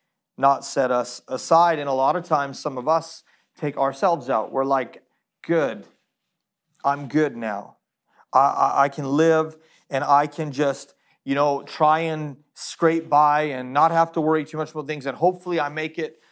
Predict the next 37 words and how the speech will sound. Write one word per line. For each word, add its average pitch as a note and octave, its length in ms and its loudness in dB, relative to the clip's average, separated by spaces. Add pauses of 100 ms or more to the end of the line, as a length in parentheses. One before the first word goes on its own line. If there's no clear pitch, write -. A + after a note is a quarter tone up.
(160)
to D#3 120 -4
the C#3 160 0
other E3 180 2
side, D3 460 0
to D3 120 -4
eternity, D3 640 -6
and C3 100 -2
I'll B2 140 0
come D#3+ 280 -2
out D3+ 260 0
unscathed." C#3 640 -12 (1160)
And D#3 140 -2
there E3+ 100 4
was E3 140 2
this E3 160 0
parable F3+ 540 0
that C3 120 -4
Jesus D3 540 -4
used B2 360 -4
in C3 220 -8
the B2 60 -4
Gospel C#3 400 0
of A#2+ 80 -12
Matthew, A#2+ 500 -6
the A2+ 100 -12
parable C#3 380 -8
of A#2 60 -8
the A2+ 80 -12
talents. C3 500 -8
And C3 80 -16
there C3 80 -6
were C3+ 80 -4
these C3+ 240 -4
guys C#3+ 300 2
that C#3 80 -10
were C3 100 -6
given, B2+ 300 -6